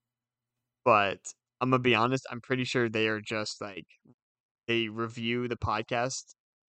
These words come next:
before it uploads to make sure there's no, like, copyright material in here. Anyway, moving on.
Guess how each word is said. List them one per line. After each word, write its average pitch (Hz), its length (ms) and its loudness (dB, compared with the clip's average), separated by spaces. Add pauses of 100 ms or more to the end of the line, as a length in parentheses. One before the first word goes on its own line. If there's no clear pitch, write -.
(280)
before 117 320 2
it 110 60 0
uploads 127 500 -2
to - 100 -10
make 107 200 -4
sure 110 480 -2 (100)
there's 117 180 -6
no, 113 220 -2
like, 92 420 -4 (1080)
copyright - 500 -4
material 123 640 -8
in 131 140 -6
here. 127 340 -6 (1500)
Anyway, 131 420 4 (100)
moving 151 360 10
on. 120 320 2